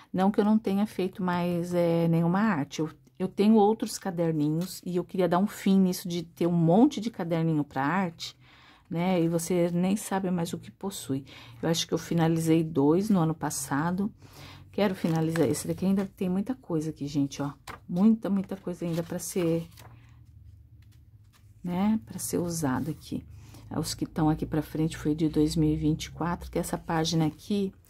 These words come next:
eu passei o gesso acrílico em toda essa página aqui.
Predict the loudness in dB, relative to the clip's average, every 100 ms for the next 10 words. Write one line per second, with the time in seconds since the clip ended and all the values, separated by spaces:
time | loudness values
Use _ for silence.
0 | -20 -16 -10 -4 -2 -2 2 4 4 4
1 | 4 4 2 0 0 -2 -6 0 0 0
2 | -2 -4 -2 0 0 0 -2 -2 0 0
3 | 2 0 -2 -12